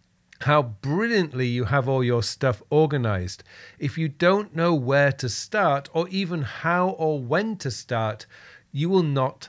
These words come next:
have an effective system. Your workflow, the way you start your day, how you manage your work throughout the day,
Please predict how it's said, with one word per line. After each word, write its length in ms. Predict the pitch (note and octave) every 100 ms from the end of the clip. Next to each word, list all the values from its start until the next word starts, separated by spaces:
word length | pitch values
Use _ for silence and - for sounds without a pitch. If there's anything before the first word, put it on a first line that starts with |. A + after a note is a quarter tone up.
| _
have 360 | - B2 A#2+ A2 _
an 160 | B2 B2
effective 720 | B2 - G#2+ - - G#2+ G2 _
system. 800 | - - - F#3+ - - G#2+ E2+ - - - -
Your 200 | D3+ D#3
workflow, 720 | D#3+ G#3+ F#3+ - B2+ B2+ D3 _ -
the 80 |
way 240 | A2+ G#2+ C#3
you 240 | B2+ A#2+
start 400 | A2 - A#2+ A#2
your 140 | G#2+ G2+
day, 400 | B2 E3 E3+ D#3+
how 260 | G2 C3
you 160 | B2 A#2
manage 380 | A2+ A#2 A2 G#2
your 180 | G#2+
work 300 | G2+ C3+ C3+
throughout 420 | - A#2 B2+ G3+ F3+
the 80 |
day, 400 | C3 C#3 C3 C3